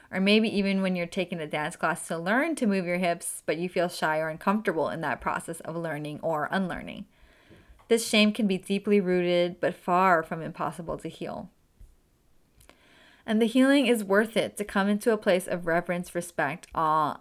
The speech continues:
alignment with this part of yourself. I relate to this space as the home of my womanhood. Of course, that terminology or gendered reality may not align for you, but regardless of the words you use to describe your understanding of your hips,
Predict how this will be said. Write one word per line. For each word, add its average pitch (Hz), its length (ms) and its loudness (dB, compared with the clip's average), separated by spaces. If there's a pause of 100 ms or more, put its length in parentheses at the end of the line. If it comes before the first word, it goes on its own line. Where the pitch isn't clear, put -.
alignment 170 600 -4
with 165 120 -10
this 170 140 -10
part 170 240 -2
of 151 80 -8
yourself. - 680 -8 (680)
I 190 160 4
relate 196 440 4
to - 100 -16
this 160 180 -8
space 147 400 -6
as 175 140 -10
the 170 100 -8
home 160 180 -8
of 160 120 -8
my 160 120 -4
womanhood. 170 640 -6 (480)
Of - 160 -8
course, 190 220 0
that 185 180 2
terminology 196 720 2
or 175 100 0
gendered 180 420 -2
reality 175 500 0
may 170 160 -4
not 180 220 -2
align 165 320 -6
for - 120 -10
you, 101 300 -12 (680)
but 185 320 2 (220)
regardless 196 720 2
of 175 160 -4
the 170 80 -4
words 160 360 -2
you 170 80 -4
use 185 240 -2
to - 140 -16
describe 175 440 0
your 175 100 -2
understanding 160 500 -8
of 160 100 -10
your 147 120 -8
hips, 170 480 -12